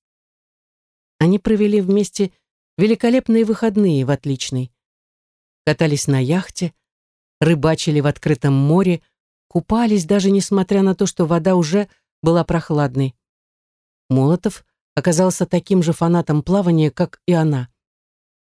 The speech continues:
А еще они любили друг друга. Жарко и много,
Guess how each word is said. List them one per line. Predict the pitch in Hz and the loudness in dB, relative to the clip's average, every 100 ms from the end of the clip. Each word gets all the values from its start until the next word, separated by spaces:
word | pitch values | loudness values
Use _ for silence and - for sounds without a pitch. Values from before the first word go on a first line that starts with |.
| _ _ _ | _ _ _
А | 156 | -2
еще | 160 - - 226 - _ | 0 0 -2 -2 -6 _
они | 170 180 190 | 0 2 2
любили | 185 175 190 156 | 2 0 0 0
друг | 131 139 123 | -2 -4 -6
друга. | 127 127 139 - _ _ _ _ _ _ _ _ - | -8 -6 -6 -10 _ _ _ _ _ _ _ _ -12
Жарко | 131 175 170 - 147 | -2 0 0 -4 -8
и | - | -2
много, | 151 151 180 139 143 | 0 2 2 0 -4